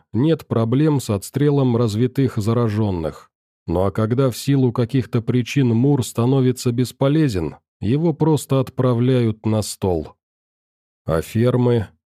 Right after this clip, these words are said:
Я уже догадался об их предназначении, но хотел услышать подтверждение. Я правильно думаю?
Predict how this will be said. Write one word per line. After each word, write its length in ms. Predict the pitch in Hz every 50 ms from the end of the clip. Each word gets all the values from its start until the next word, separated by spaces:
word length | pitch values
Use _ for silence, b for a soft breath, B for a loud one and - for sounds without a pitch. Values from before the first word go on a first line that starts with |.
| _ _ _
Я 160 | - 82 95
уже 220 | 113 117 104 131 131
догадался 800 | 123 131 120 135 139 139 135 135 156 143 120 101 - - 107 110
об 260 | - - 113 113 117
их 180 | 123 110 - -
предназначении, 1080 | - 104 110 104 110 113 113 98 101 113 117 113 110 - - 151 151 143 120 90 85
но 160 | 85 90 98
хотел 400 | 101 - 127 127 - 151 151 131
услышать 640 | 123 123 110 - 131 131 135 123 - 127 113 - -
подтверждение. 1120 | _ - 120 - _ - 113 117 113 113 98 98 98 101 98 90 85 80 78 73 69 - - _ _ _ _ _ _ _ _ _ _
Я 220 | - 78 80 82
правильно 540 | 82 - 117 135 147 156 143 131 117 110 110
думаю? 500 | 95 90 98 92 87 82 80 76 71 -